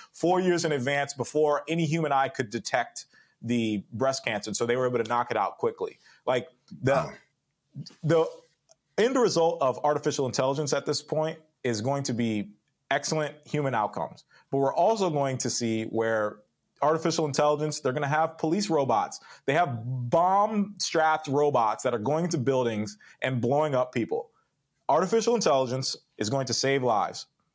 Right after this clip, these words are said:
Speaker 1: Artificial intelligence is going to kill people. And so, like, this is, it's, it's already happening. And so it's undeniable, and you should be using it, in my opinion,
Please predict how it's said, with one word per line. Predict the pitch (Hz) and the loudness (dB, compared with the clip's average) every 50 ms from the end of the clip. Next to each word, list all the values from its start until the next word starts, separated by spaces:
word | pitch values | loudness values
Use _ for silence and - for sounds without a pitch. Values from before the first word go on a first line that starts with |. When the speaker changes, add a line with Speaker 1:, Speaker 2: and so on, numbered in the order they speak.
| _ _ _ _ _ - - | _ _ _ _ _ 0 2
Speaker 1:
Artificial | 135 165 190 165 220 220 - 220 214 | 2 2 2 2 0 2 2 2 2
intelligence | 208 196 - 170 165 151 143 139 143 139 135 - - - | 2 2 2 2 2 2 2 0 -2 -4 -4 -6 -6 -6
is | 120 101 | -6 -4
going | 110 123 131 131 123 | -2 -2 -2 -2 -2
to | - 123 | -4 -4
kill | - - 127 120 117 | -2 -2 0 0 0
people. | - 104 92 - - - - _ _ _ _ _ _ _ _ _ _ _ _ | -2 -4 -4 -6 -8 -12 -14 _ _ _ _ _ _ _ _ _ _ _ _
And | - 127 117 | -6 -4 -2
so, | - 147 139 139 135 123 117 113 - - - _ _ _ _ _ - | 0 2 2 2 2 2 0 -2 -4 -10 -20 _ _ _ _ _ 0
like, | 135 135 135 127 - - | 0 0 0 0 -4 -4
this | - 123 156 180 - 220 | 0 0 0 2 2 0
is, | 185 160 | -2 0
it's, | - 170 151 - - - - | 0 -2 -2 -2 -6 -6 -6
it's | 147 135 - - - | -6 -4 -4 -2 0
already | 147 151 156 151 147 139 | 0 2 2 2 0 0
happening. | 120 123 113 110 113 101 92 92 - - _ _ _ - | 0 0 0 0 -2 -4 -8 -8 -10 -16 _ _ _ -4
And | 139 131 120 | -4 -2 0
so | - 147 147 143 143 127 123 - - - _ | 2 2 4 4 2 0 -2 -6 -12 -8 _
it's | - 135 127 - | -2 -2 -2 -2
undeniable, | - 147 160 185 190 208 185 170 151 139 135 127 131 131 131 131 - - - _ _ _ - | -2 -2 0 0 0 2 2 2 2 2 2 2 0 0 0 -2 -4 -10 -18 _ _ _ -4
and | 139 139 139 139 139 135 117 - - _ _ _ _ _ _ - | -2 -2 0 0 0 -2 -4 -8 -12 _ _ _ _ _ _ -4
you | 147 127 156 190 202 202 | -2 2 2 2 2 2
should | 202 202 196 180 175 | 2 2 2 0 2
be | 160 160 156 | 0 0 0
using | 143 135 143 147 143 131 127 117 | 2 2 2 2 2 0 -2 -2
it, | 110 101 98 | -2 -4 -2
in | - 120 | -2 -2
my | 120 127 127 131 | 0 0 0 0
opinion, | 127 127 139 127 120 110 110 104 101 104 - | -2 -2 -4 -4 -4 -2 -2 -4 -4 -6 -8